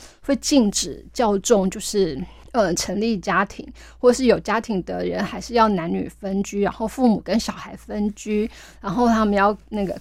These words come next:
个别的那个训练什么的。可是教主自己本身却可以坐拥那个后宫三千佳丽。嗯，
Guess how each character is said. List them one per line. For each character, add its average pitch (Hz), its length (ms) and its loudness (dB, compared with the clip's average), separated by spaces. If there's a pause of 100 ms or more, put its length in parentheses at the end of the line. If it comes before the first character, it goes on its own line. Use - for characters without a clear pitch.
个 240 140 4
别 180 260 -6
的 190 300 -8
那 196 160 -2
个 180 240 -8
训 190 340 0
练 190 240 2
什 - 160 -2
么 - 240 -8
的。 - 200 -10 (280)
可 - 100 -12
是 - 160 0
教 269 260 4
主 185 160 0
自 247 140 -6
己 208 140 2 (140)
本 - 180 -6
身 202 240 0
却 214 200 -2
可 202 200 -6
以 180 200 -4
坐 220 280 4
拥 165 260 -4
那 190 160 -4
个 180 240 -4
后 214 280 2
宫 185 240 -6
三 185 280 -2
千 180 320 -6
佳 160 360 -6
丽。 180 200 -4 (300)
嗯， 208 180 -4